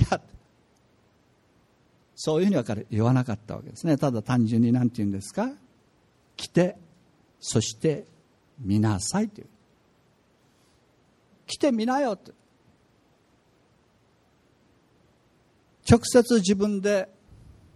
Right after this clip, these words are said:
イエス様と会うように彼は勧めるわけ。「来て、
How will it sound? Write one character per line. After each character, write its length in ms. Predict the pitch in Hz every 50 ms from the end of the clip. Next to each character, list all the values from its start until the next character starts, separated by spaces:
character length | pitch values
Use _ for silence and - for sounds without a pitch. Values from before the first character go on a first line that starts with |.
| _ _ _ _ _ _ _ _ _ _ _ _ _ _ _ _ _ _ _ _ _ _ _ _ -
イ 80 | 214
エ 80 | 254 240
ス 140 | 240 - 214
様 200 | 180 151 131 -
と 180 | - 120 - -
会 180 | 170 214 247 240
う 80 | 220 190
よ 140 | 147 117
う 40 | 107
に 100 | 104 107
彼 220 | - - 98 98 90
は 80 | 80
勧 400 | - - - 123 - - - 110
め 100 | 104 95
る 100 | 95 95
わ 60 | 90
け。 40 | - _ _ _ _ _ _ _ _ _ _ _ _ _ _ _ _ _ _ _ _ _ _ _ _ _ _ _ _ _ _ _ _ _ _ _ _ _ _ _ _ _ _ _ _ _ _ _ _ _ _ _ _ _ _ _ _ - -
「来 20 | -
て、 400 | - 320 254 - - - -